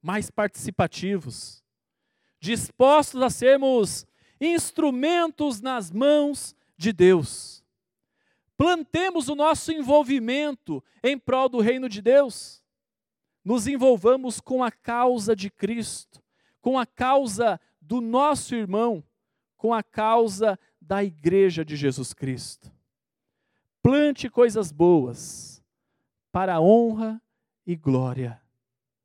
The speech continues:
do nome de Jesus. E certamente a colheita será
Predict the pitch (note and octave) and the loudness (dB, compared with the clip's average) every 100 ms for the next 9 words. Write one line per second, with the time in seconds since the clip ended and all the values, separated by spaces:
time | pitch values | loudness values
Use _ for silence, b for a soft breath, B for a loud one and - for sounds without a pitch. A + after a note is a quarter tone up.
0 | _ _ _ D3 D3+ C#3 C#3 C3+ C3 C3 | _ _ _ 2 2 6 4 2 -4 -10
1 | C#3 C3+ B2+ B2 A2+ - - - _ _ | -10 -8 -8 -6 -6 -8 -18 -20 _ _
2 | _ _ _ E3 D#3+ - F#3+ F#3+ F#3+ D#3+ | _ _ _ -8 -8 -6 -6 -6 -4 -2
3 | C3+ A#2 - - - _ _ _ _ _ | -4 -6 -18 -20 -20 _ _ _ _ _
4 | _ _ - D3+ - C#3+ C#3 C3 C#3+ - | _ _ -14 -8 0 0 0 -4 -8 -6
5 | B2+ B2+ C3+ | -6 -6 -8